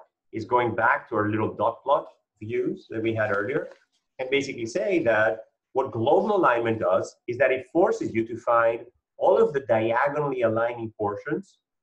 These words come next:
along a single path through that matrix. Whereas what local alignment does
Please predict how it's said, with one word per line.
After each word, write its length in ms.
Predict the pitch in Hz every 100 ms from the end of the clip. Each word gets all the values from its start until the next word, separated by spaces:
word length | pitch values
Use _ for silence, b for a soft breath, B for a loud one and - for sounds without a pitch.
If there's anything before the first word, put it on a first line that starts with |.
| _ -
along 280 | 127 143 139
a 60 | 131
single 500 | - - 202 185 170
path 320 | 165 165 113 - - _ -
through 160 | 123
that 180 | 110 -
matrix. 460 | 107 101 - - _ _ _ _ _ _
Whereas 300 | - 139 135
what 240 | 139 131 127
local 380 | 139 185 - 127
alignment 400 | 127 110 104 95
does 260 | 92 104